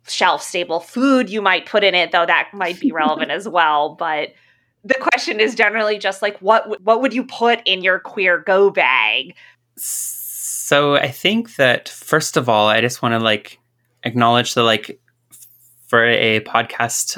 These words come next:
Speaker 3: about the post-apocalypse, if we're talking about, like, a shit hits the fan kind of go bag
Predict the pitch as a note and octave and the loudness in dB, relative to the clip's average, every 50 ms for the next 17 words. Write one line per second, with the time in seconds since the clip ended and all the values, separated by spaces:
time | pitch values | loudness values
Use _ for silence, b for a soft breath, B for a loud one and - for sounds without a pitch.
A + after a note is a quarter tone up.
0 | - - B2 - A2+ A2 A2 G#2+ G#2 - - - - - _ _ _ _ _ _ | -10 -8 -4 0 2 4 4 2 2 0 -4 -12 -12 -14 _ _ _ _ _ _
1 | _ _ - - A#2+ - B2 A2+ - - A#2+ - - A2+ - - A2+ A#2 D3+ - | _ _ -8 -8 -4 -4 -4 -4 -6 -8 -10 -6 -4 -4 -2 -2 -2 -2 -2 -2
2 | - - - - - - _ _ _ _ _ _ _ _ _ - C3 C3 - - | -6 -10 -10 -10 -10 -12 _ _ _ _ _ _ _ _ _ -4 -4 -4 -4 -2
3 | D3 D3 D3+ F#3+ F#3+ - F#3+ D#3+ C#3+ C3 C3 - A#2 A#2 A2 A2+ - - C3 A2+ | -2 -2 0 -2 -2 -2 -2 -2 -2 0 0 2 2 2 2 0 0 0 -2 0
4 | - - B2+ B2 - C3+ B2+ - A#2+ G#2 G#2 G#2 A2 A2+ A2+ A2+ - - - - | 0 -2 -4 -2 -2 -4 -2 0 -2 -2 0 0 -2 -2 -4 -6 -10 -10 -6 -4
5 | A2+ A2 G#2+ G2+ - - A2 G#2+ A#2 B2+ C3+ D3+ E3 D#3+ | -2 -2 -2 -2 0 0 0 2 2 2 0 0 -2 -4